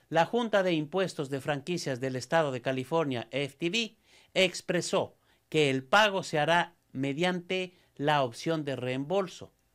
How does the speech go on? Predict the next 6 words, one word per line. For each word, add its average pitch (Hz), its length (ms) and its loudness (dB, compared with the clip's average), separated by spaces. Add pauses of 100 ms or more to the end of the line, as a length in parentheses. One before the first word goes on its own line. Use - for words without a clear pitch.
(280)
que 113 100 -10
se 117 160 -8
seleccionó 139 760 -4 (520)
en 156 460 -4
su 151 300 -8
declaración 123 960 -6